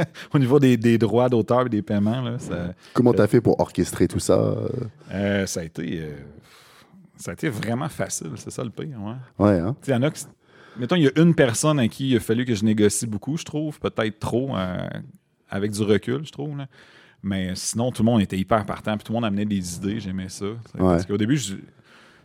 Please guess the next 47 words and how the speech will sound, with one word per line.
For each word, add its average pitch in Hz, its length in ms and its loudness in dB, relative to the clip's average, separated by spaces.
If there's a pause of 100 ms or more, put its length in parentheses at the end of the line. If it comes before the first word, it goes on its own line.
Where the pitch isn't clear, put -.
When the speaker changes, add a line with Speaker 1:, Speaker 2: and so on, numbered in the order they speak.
Speaker 1:
j'ai 104 80 -4
toujours 131 220 4
travaillé 123 220 4
avec 117 60 0
beaucoup 107 180 -2
d'échantillonnage. 113 920 -2 (400)
Speaker 2:
Ouais. 123 180 6 (160)
Speaker 1:
Mais 101 160 0
là, 113 80 6
je 107 60 2
voulais 120 140 2
me 113 60 4
départir 117 460 2
d'échantillonnage 110 800 -4
parce 98 160 -6
que 104 80 -4
je, 85 80 -10
ça 98 180 -4
me 95 100 0
bloquait 101 320 0
beaucoup. 135 360 -6 (760)
Fait 95 120 -6
que - 60 -20 (120)
souvent, 117 300 -4
j'avais 104 200 2
mes 107 120 4
samples 110 440 2
déjà, 104 440 0 (180)
ma 92 180 -6
banque, 110 280 -2
puis 101 100 -4
là, 98 60 2
je 90 100 -6
faisais 104 260 -4
jouer 104 140 -4
aux 110 40 0
musiciens, 110 420 -2
puis 98 160 -8
j'aimerais 95 260 -4
comme 107 220 -4
quelque 98 160 -6
chose 104 180 -6
comme 98 240 -4
ça, - 140 -6
tu 95 260 -18
sais. 98 380 0
Speaker 2:
Ok. - 40 -2